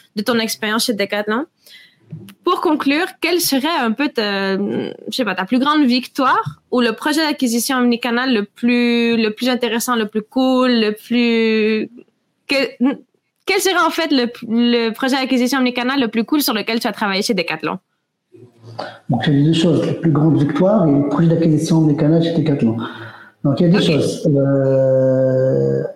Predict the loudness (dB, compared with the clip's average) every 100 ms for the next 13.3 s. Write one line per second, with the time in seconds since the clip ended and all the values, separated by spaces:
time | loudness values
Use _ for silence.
0 | _ 0 4 4 4 4 2 2 2 2
1 | 0 2 2 0 0 2 2 0 0 0
2 | 2 2 2 2 2 0 0 0 0 0
3 | -4 -16 -20 -20 _ _ -4 -2 0 2
4 | 2 2 2 2 2 2 0 2 2 2
5 | -2 -2 -6 -2 0 2 2 0 0 0
6 | 0 0 0 2 2 0 -2 -4 0 0
7 | 0 0 0 0 -2 0 -2 -2 -2 -2
8 | -2 -2 -2 -4 -4 -6 -4 -2 -2 0
9 | 0 0 -2 -12 -20 -20 _ _ -2 0
10 | 2 2 2 2 2 0 0 2 2 2
11 | 2 0 2 2 2 2 2 4 4 4
12 | 2 0 0 0 2 2 2 2 0 -2
13 | -6 -18